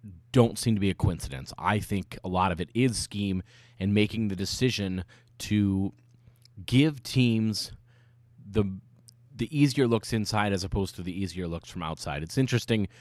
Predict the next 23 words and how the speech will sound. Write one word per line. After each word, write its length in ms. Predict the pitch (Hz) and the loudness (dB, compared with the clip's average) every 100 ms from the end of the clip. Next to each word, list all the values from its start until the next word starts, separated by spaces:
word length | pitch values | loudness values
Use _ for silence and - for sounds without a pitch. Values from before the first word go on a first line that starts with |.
| - - | -20 0
when 480 | 110 107 98 98 95 _ _ _ _ - - | 2 4 2 -2 -6 _ _ _ _ -20 -4
Tom 200 | 143 156 | 0 0
Thibodeau 440 | - 123 113 95 | 2 4 4 2
was 160 | 78 76 | 0 -6
here, 280 | 82 73 76 | -8 -10 -8
one 160 | 85 117 | 0 2
of 40 | |
the 140 | 110 101 | 2 0
issues 360 | - 101 95 | -2 -2 -2
that 260 | 95 87 - - _ - | -2 -2 -4 -16 _ 0
a 40 | |
lot 140 | 95 135 | 6 6
of 60 | |
people 220 | - 92 90 | 6 0 -4
had 280 | 92 87 | -4 -6
with 380 | 85 87 - - - | -4 -6 -6 -14 -10
the 80 | |
way 200 | 90 90 | -4 -4
his 460 | 85 95 85 85 - - _ _ _ _ - | -2 -2 -4 -4 -12 -18 _ _ _ _ -14
defense 480 | 95 110 98 101 90 | 0 2 2 -2 -2
was 180 | 95 82 | -6 -4
run 320 | 98 120 135 | 2 2 4
is 280 | 92 90 | 0 -4